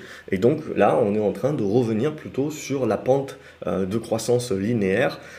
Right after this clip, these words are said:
Et c'est ça qu'on est en train de payer. Donc quand on voit justement la peur de la récession, et cetera, euh,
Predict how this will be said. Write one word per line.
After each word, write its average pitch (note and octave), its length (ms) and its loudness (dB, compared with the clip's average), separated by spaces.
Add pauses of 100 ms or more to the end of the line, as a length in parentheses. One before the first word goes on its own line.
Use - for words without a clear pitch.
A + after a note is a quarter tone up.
(140)
Et G2+ 320 2
c'est F#2 160 -4
ça A#2+ 200 2
qu'on G#2 180 2
est G2 140 4
en - 20 2
train G2 140 0
de F#2+ 140 -2
payer. F#2 200 2
Donc G2+ 240 -2
quand F3 360 8
on B2 120 6
voit C3+ 340 6
justement A#2 640 0
la G2 100 2
peur B2 240 4
de A2 80 2
la G#2+ 140 2
récession, A2 500 -4
et F#2+ 80 -4
cetera, D3+ 540 -2 (420)
euh, D#2+ 60 -6